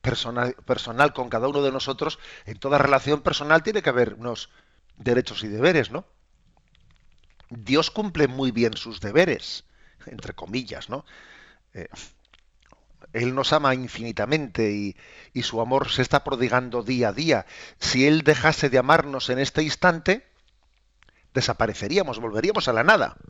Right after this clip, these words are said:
¿eh? Luego, a ver, ¿y mis, y, y mis deberes? O sea, sus derechos.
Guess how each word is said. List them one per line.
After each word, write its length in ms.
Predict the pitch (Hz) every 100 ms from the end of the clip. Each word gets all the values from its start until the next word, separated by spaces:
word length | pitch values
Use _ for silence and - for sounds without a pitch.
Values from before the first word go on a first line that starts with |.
| -
¿eh? 140 | 165 - - - - -
Luego, 680 | 120 131 131 131 127 - - _ _ _ _ - _ _ - -
a 100 | 117
ver, 120 | 147
¿y 60 | 131
mis, 260 | 127 113 -
y, 300 | 127 117 110
y 80 | 113
mis 220 | 123 117
deberes? 420 | 120 120 185 208
O 60 | -
sea, 160 | 135 -
sus 200 | 123 104
derechos. 600 | 120 165 - 202 -